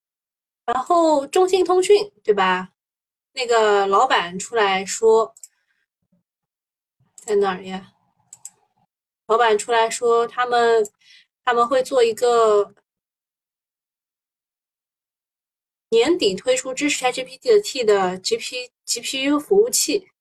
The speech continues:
今天也是高开的，给他记一下。未来我们要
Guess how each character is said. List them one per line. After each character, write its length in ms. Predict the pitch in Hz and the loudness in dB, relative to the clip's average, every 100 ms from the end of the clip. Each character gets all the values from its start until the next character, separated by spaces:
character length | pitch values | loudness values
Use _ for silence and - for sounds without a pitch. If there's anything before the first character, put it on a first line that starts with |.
| _ | _
今 180 | - 233 | -8 -4
天 180 | 240 240 | 0 2
也 140 | 202 | 2
是 180 | 196 226 | 0 0
高 220 | 220 220 | 2 0
开 260 | 214 226 226 | -2 -2 0
的， 180 | 196 - _ _ _ _ _ _ _ _ | -2 -6 _ _ _ _ _ _ _ _
给 100 | 214 | -6
他 120 | 240 | -4
记 240 | - - | -2 0
一 100 | 269 | 0
下。 320 | 196 175 - _ _ _ _ _ _ _ _ _ _ _ _ _ _ _ _ _ _ _ _ | -2 -8 -16 _ _ _ _ _ _ _ _ _ _ _ _ _ _ _ _ _ _ _ _
未 140 | 330 277 | 0 2
来 260 | 208 208 | 2 4
我 120 | 214 | 4
们 340 | 202 202 196 196 | 4 4 2 -2
要 300 | 247 233 214 | 0 0 0